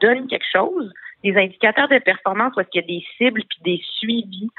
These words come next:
Puis est-ce que le programme, disons, qu'on a mis en place a, a porté fruit puis a atteint l'objectif pour lequel il a été créé ? Euh, comment on se compare aux autres, par exemple, et cetera. Ben ça, c'est, c'est,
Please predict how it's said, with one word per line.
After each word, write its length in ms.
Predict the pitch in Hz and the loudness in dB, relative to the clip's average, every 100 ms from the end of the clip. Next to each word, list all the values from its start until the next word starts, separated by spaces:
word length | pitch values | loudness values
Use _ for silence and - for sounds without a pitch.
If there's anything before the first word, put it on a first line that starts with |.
| - - _ - | -14 -16 _ 2
Puis 100 | 190 | 2
est-ce 140 | 180 | 4
que 80 | 208 | 0
le 100 | 202 | 2
programme, 560 | - 180 185 208 226 | 2 2 2 2 0
disons, 240 | 196 185 214 | -2 -2 0
qu'on 180 | 202 180 | 0 0
a 60 | |
mis 180 | 180 202 | 2 2
en 120 | 190 | 2
place 240 | 175 190 208 | 2 0 2
a, 200 | 170 - 156 | 0 2 0
a 20 | |
porté 400 | - 202 - 190 | 0 -2 -2 -8
fruit 240 | - 240 | -6 -6
puis 180 | 240 202 | -4 0
a 100 | 170 | 0
atteint 300 | 165 - 208 208 - _ | 0 -2 -2 -2 -12 _
l'objectif 600 | 190 185 - 180 - 233 - | 0 0 2 -4 0 -2 -2
pour 120 | 180 180 | 0 2
lequel 360 | 170 226 233 | 2 2 2
il 60 | 196 | 2
a 60 | |
été 220 | 170 - 190 | 0 -2 -6
créé ? 600 | - 190 180 226 277 _ - _ - | -4 -2 0 2 0 _ -20 _ 2
Euh, 100 | 175 | 4
comment 280 | 233 226 233 | 4 2 0
on 40 | |
se 80 | 220 | -2
compare 420 | - 196 208 208 | -2 0 0 0
aux 140 | 175 175 214 | -2 0 2
autres, 260 | 262 - | 2 0
par 180 | 208 180 | -2 0
exemple, 560 | 185 180 208 233 247 202 | -2 -2 -2 0 -4 -6
et 40 | - | -6
cetera. 420 | - 180 202 254 196 | -4 -2 0 2 2
Ben 100 | 190 - | 0 0
ça, 140 | 330 339 - _ | -2 -2 -6 _
c'est, 140 | 185 135 - | -12 -12 -12
c'est, 100 | 170 | -14